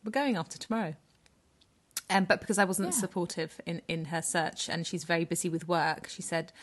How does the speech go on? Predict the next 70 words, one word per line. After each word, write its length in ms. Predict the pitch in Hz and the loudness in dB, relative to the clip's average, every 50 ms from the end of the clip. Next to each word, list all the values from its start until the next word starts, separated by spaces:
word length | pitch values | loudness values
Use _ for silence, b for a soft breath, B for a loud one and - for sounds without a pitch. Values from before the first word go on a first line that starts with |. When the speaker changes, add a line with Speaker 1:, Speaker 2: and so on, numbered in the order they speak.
| B B B | B B B
Speaker 1:
I 40 | 196 | 0
said, 180 | - - - - - - _ _ _ - | 2 2 0 0 -2 -20 _ _ _ 8
"I'm 120 | 202 214 | 8 10
not 120 | 208 - - | 8 6 2
gonna 240 | - 165 156 151 | 0 -2 -2 -2
start 300 | 151 - - 170 160 - | -2 -2 -2 -2 -2 -2
looking 240 | - - - - - | -4 -6 -8 -4 6
Speaker 2:
France 180 | - - 403 415 - 160 | 10 12 12 12 10 4
Speaker 1:
for" 60 | 175 | 2
Speaker 2:
would 20 | |
be 80 | 202 202 | 2 0
like, 320 | 190 - - - - - - | 0 -2 -8 -10 -10 -2 2
do 100 | - 349 | 6 6
you 40 | 403 480 466 453 | 6 8 8 8
know 60 | 403 | 10
what? 180 | 381 381 196 - | 10 10 10 12
Where 200 | 208 254 302 349 | 12 10 12 12
I'm 200 | 339 339 339 339 | 10 8 6 6
staying, 420 | - - - 320 311 285 202 165 | 2 0 2 4 6 6 6 4
there's 140 | 151 156 151 | 0 -2 0
an 100 | 175 185 | 0 2
extra 240 | 196 180 190 - 202 | 0 0 0 -4 -4
couple 320 | - - 180 175 180 170 170 | -4 -4 -4 0 2 2 4
of, 180 | 165 156 151 165 | 2 2 2 0
um, 340 | 156 156 151 156 160 151 - - | 0 2 2 0 -2 -4 -4 -8
pieds. 500 | - 220 214 180 - - - - - - - _ _ _ _ _ _ _ _ - | -6 -4 -2 -2 -2 -4 -8 -12 -16 -18 -20 _ _ _ _ _ _ _ _ -2
There's 120 | - 226 254 | 0 0 0
a 60 | 262 | 2
few, 160 | - - 320 330 | 2 2 2 2
there's 140 | 302 302 294 | 2 0 -2
a 40 | 294 | -2
few, 160 | - 277 269 | -4 -6 -4
there's 80 | 240 277 | -4 -4
an 180 | 269 269 262 | -4 -2 -2
extra 240 | - 262 247 - - | -2 -2 -4 -4 -6
couple 220 | - 247 233 233 | -6 -2 -2 0
of 80 | 220 214 | -2 -2
chambres 540 | - - 254 247 208 160 131 110 - - - - | 0 0 2 2 2 0 0 -4 -6 -8 -12 -12
if 80 | 180 185 | -8 -4
you 80 | 220 220 | -2 0
want 160 | 226 233 226 | 0 0 -2
to. 220 | - - - 131 131 - _ b b b b b b b b b b b | -2 -6 -14 -14 -18 -20 _ b b b b b b b b b b b
She's 140 | - - 165 | -6 -6 -6
not 60 | 156 - | -4 -4
gonna 100 | 131 123 | -6 -6
wanna 140 | 120 123 | -4 -4
do 140 | 113 123 123 117 | -6 -6 -6 -8
that 160 | 120 - - | -8 -8 -6
though. 140 | 135 135 139 - - | -8 -8 -2 4 6
But 120 | 233 208 | 8 10
listen, 240 | 262 254 247 - 202 202 | 10 10 10 10 8 10
you 80 | 208 | 10
have 140 | 214 208 208 | 10 8 8
to 60 | - 185 | 4 2
look 180 | 185 180 - | 2 4 4
into 260 | 202 190 170 - 175 | 4 4 4 4 0
it, 40 | 160 | 2
and 80 | - 170 | 4 6
you 40 | 170 | 6
need 60 | 175 | 6
Speaker 1:
All 40 | 180 | 6
right. 60 | 180 - | 4 6
Speaker 2:
to, 80 | - | 10
and 80 | 220 220 | 12 12
you 60 | 226 | 12
won't 140 | 240 233 214 | 12 12 12
get 80 | 202 | 10
your 100 | 196 208 | 10 12
money 180 | 214 277 359 339 | 12 10 10 8
back. 380 | - - 127 113 110 - - | 6 8 6 6 6 0 -10